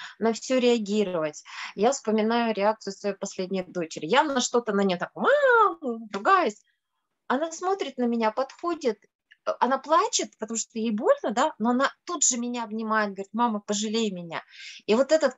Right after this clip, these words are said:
конфликт я просто не забуду никогда. То есть у меня вот эти эмоции идут, э, раздражение на ребенка, и этот же ребенок, на которого я раздражаюсь, приходит, говорит: "Мама, обними меня",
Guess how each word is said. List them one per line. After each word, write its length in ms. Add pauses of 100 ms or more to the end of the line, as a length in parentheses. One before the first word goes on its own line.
конфликт 500
я 100
просто 360
не 80
забуду 380
никогда. 580
То 120
есть 200 (220)
у 120
меня 380
вот 200
эти 260
эмоции 540
идут, 460 (840)
э, 160
раздражение 680
на 100
ребенка, 500 (140)
и 160
этот 260
же 100
ребенок, 480
на 80
которого 400
я 220
раздражаюсь, 580
приходит, 460
говорит: 180
"Мама, 240
обними 300
меня", 320